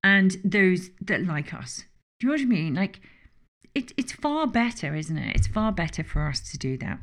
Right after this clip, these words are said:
So I acknowledge that that one is easier said than done, but it is something that I am working on, on a daily basis. Be okay with the fact that not everybody is gonna like you and not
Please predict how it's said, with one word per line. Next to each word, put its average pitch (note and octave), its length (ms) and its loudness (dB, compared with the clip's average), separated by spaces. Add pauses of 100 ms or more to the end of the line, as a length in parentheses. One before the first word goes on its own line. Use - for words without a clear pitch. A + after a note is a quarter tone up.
(760)
So E3+ 340 4
I E3 120 4
acknowledge F#3 880 6
that - 100 -10
that - 160 2
one A3+ 220 4
is E3 240 2
easier A#3+ 340 6
said - 280 -2
than D#3 140 -2
done, B2 320 -2 (300)
but F3 100 -2
it - 120 0
is D3 200 -2
something F#3 420 2
that C#3 180 -2
I D3 420 0
am D3 200 0
working C3+ 380 -2
on, B2 280 -2
on C3+ 100 -2
a B2+ 80 -2
daily B2 460 -6
basis. - 640 -10
Be G3+ 180 -6
okay E3 480 -6
with C#3+ 140 -8
the - 80 -8
fact - 440 -12
that - 200 -4
not F#3+ 240 2
everybody D3+ 520 0
is C#3+ 120 -8
gonna D3+ 200 -4
like D3 320 -6
you C#3+ 120 -4 (320)
and E3+ 100 2
not F3 140 0